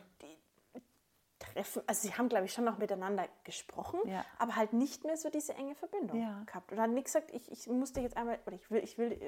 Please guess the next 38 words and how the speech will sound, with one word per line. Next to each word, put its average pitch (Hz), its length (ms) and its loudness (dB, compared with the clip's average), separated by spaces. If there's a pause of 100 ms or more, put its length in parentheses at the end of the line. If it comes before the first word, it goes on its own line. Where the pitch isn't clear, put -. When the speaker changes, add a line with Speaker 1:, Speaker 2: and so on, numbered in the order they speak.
Speaker 1:
wir 185 120 -4
sehen 220 180 4
uns 330 100 4
jetzt - 160 -4
einmal 294 200 -2
die 285 100 -4
Woche“, 302 240 2
Speaker 2:
Ja. - 20 0
Speaker 1:
sondern, 262 520 -4 (520)
„Nee, 294 140 -2
es 285 120 -6
tut - 140 -8
mir 247 80 -4
einfach 247 140 -10
nicht 247 180 -6
mehr 247 100 -6
gut.“ 247 300 -4 (120)
Speaker 2:
Ja. 233 220 -6 (600)
Na, 311 140 0
aber 226 100 0
dann 196 220 0
ist - 180 -2
ja - 120 12
okay, 214 340 2 (560)
Speaker 1:
Also, 254 220 8
Speaker 2:
denjenigen 214 260 4
gehen 311 300 -2
zu - 100 -2
Speaker 1:
auch 170 100 -2
Speaker 2:
lassen. 165 100 -2
Speaker 1:
das 339 320 2
kann 208 200 -4
man, 196 140 -6
Speaker 2:
Ja. 202 60 -4
Speaker 1:
kann 294 340 0
auch - 260 -6
Menschen 262 560 -2 (120)
Speaker 2:
Ja. - 160 2